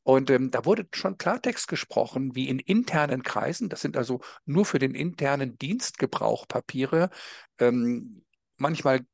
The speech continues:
gehen die nach draußen. Man merkt eben halt, dass bestimmte Offiziere auch die Schnauze gestrichen voll haben und die Sachen dann rausgespielt werden. Und es ist für mich natürlich,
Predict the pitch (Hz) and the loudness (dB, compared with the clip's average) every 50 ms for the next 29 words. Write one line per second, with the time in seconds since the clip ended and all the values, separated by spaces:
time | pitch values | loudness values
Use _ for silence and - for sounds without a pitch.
0 | _ _ - 147 151 151 131 135 127 120 113 - - - 135 - 226 - - 160 | _ _ 0 0 2 2 0 0 0 0 -2 -2 0 0 0 0 0 -2 -2 -2
1 | 135 127 127 127 131 156 - - 160 143 135 139 131 120 127 135 135 - 127 - | -2 0 2 2 0 0 0 -4 -8 -8 -6 -6 -4 -2 -2 -2 0 -2 -4 -6
2 | - - 127 - - 175 180 165 - - - - 127 - - 127 - - - - | -6 -6 -4 -2 -2 -2 -2 0 -2 -2 -2 -4 -6 -4 -6 -10 -6 -4 -2 -2
3 | 185 180 151 - 131 147 196 - - - - - - - - _ _ _ _ - | 0 0 0 2 2 2 2 0 -4 -10 -16 -16 -16 -18 -20 _ _ _ _ 2
4 | 143 175 185 - - - - 143 - - - - 147 131 170 170 - - 156 135 | 4 4 4 2 -4 -8 -6 -6 -6 -6 -2 2 2 2 2 2 0 -2 -2 -2
5 | 151 - - - 156 151 - - 131 - - 139 135 135 127 131 131 135 135 139 | -4 -6 -4 -2 -4 -4 -4 -6 -6 0 2 2 2 2 2 2 2 0 0 -2
6 | 135 127 123 127 120 117 117 - 123 113 123 - - 143 135 123 123 123 117 - | -6 -8 -8 -8 -10 -10 -10 -12 -8 -4 -4 -4 -2 -2 -2 0 0 0 2 2
7 | 131 175 - - - 151 - - - 131 127 123 - 123 120 123 123 131 120 120 | 2 2 2 0 -4 -6 -6 -4 -2 -2 -2 -2 0 0 0 0 0 -2 -4 -4
8 | 120 120 123 131 131 - - 131 - - 123 131 131 - - 127 - - 127 120 | -6 -6 -8 -8 -10 -8 -6 -6 -6 -4 -4 -4 -4 -2 -2 -4 -2 -2 -2 -2
9 | 120 120 120 - - | -2 -2 -4 -6 -10